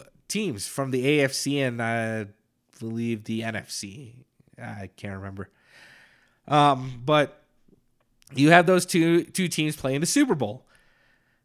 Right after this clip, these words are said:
And so, but before that, you have the playoffs, and you have whatever team you're rooting for, right? Denver Broncos didn't even make it to the playoffs, but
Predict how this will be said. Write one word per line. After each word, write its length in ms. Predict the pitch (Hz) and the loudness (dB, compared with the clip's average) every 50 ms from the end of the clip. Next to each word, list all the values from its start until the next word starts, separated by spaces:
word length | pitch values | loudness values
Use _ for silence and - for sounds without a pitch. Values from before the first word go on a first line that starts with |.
| _ _ _ _ _ _ _ _ _ _ _ _ _ _ _ _ _ - | _ _ _ _ _ _ _ _ _ _ _ _ _ _ _ _ _ 0
And 340 | 143 143 139 135 135 131 127 | 4 4 4 4 4 2 0
so, 300 | - - 156 151 147 139 | 2 4 6 6 6 4
but 160 | 131 151 147 | 2 0 0
before 360 | 139 139 131 - 202 262 285 | 0 -2 0 6 8 8 10
that, 200 | 180 160 156 156 | 10 8 8 8
you 100 | 147 147 | 6 4
have 80 | 147 143 | 2 0
the 80 | 151 | -4
playoffs, 720 | 143 - 220 254 220 151 117 98 92 90 - - - - - - | 0 2 4 6 6 4 4 2 0 -4 -8 -8 -8 -8 -6 -2
and 440 | 123 131 131 131 127 120 117 113 117 | 2 2 4 2 2 0 -4 -8 -12
you 340 | 117 104 101 113 123 135 - | -12 -10 -4 0 0 2 2
have 600 | 131 127 127 127 127 123 127 123 113 - 120 - - | 2 2 2 0 -2 -4 -6 -10 -14 -16 -18 -20 -20
whatever 380 | - 113 120 143 147 147 147 151 | -10 -4 0 2 2 2 0 -2
team 260 | 135 - 165 160 156 | -6 -6 -8 -6 -4
you're 100 | 156 151 | -2 -2
rooting 220 | 175 233 247 185 | -2 -2 -2 -4
for, 260 | 139 - - 110 101 101 | -6 -8 -10 -8 -6 -2
right? 240 | 110 131 143 139 107 | 0 2 0 0 0
Denver 260 | 107 143 165 180 175 | 0 0 0 0 0
Broncos 560 | 156 143 170 185 190 170 135 139 139 139 127 - | 2 4 6 6 6 4 2 0 0 0 -2 -6
didn't 320 | - _ - 143 147 151 | -8 _ -2 -2 -2 -2
even 180 | 151 147 151 147 | -2 -4 0 2
make 200 | 170 180 180 156 | 2 2 2 0
it 80 | 117 | -2
to 100 | - 120 | -6 -8
the 80 | 95 - | -8 -4
playoffs, 460 | - 113 110 107 104 101 101 98 - | -2 -2 0 0 0 -2 -4 -6 -6
but 300 | - 120 117 117 110 - | -4 -2 -2 -2 -4 -6